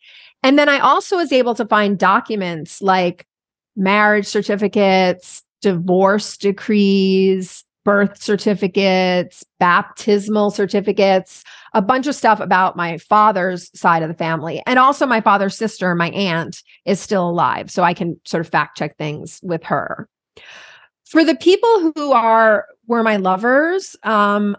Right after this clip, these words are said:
I reached out to the ones who I could get in contact with. And I basically said, like, "Hey, here's a heads up. You're in my memoir. Can I use your real first name,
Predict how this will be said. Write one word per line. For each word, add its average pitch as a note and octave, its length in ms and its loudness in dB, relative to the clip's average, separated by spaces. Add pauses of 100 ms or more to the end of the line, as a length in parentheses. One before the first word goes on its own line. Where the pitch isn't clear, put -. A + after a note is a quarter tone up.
(160)
I A#3+ 140 4
reached C4+ 400 -2
out A3 200 2
to A3+ 120 -4
the G#3+ 80 0
ones F#3+ 480 0
who G3 100 2
I F#3+ 140 2
could F#3+ 180 -2
get F#3 140 2
in F3 100 -2
contact D#3+ 540 0
with. - 420 -4
And F#3 140 0
I F#3 100 2
basically F#3+ 440 -2
said, F3 260 0
like, E3 240 0 (320)
"Hey, - 480 -2 (440)
here's D4 300 2
a A3 60 4
heads F#3 320 0
up. - 260 -2 (440)
You're D4+ 220 4
in G#3+ 120 4
my G3 180 4
memoir. G#3 720 0 (520)
Can A#3+ 140 0
I A#3 100 2
use A#3+ 300 2
your A#3+ 120 0
real A3 220 2
first A#3 320 -2
name, C#4 420 0